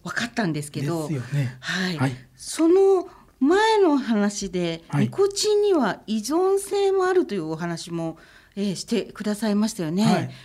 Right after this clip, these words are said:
Speaker 1: これ、先生、詳しくもうちょっと教えてもらっていいですか？
Speaker 2: はい。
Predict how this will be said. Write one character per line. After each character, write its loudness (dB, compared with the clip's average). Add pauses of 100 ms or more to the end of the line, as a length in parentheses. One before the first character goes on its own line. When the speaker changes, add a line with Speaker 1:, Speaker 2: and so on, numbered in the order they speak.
(100)
Speaker 1:
こ -18
れ、 -12
先 -2
生、 -4
詳 -2
し -6
く 0
も 4
う -8
ち -4
ょ -6
っ -6
と -4
教 -10
え -4
て -6
も 0
ら -2
っ -8
て -10
い -6
い -6
で -10
す -20
か？ -16
Speaker 2:
は -2
い。 -8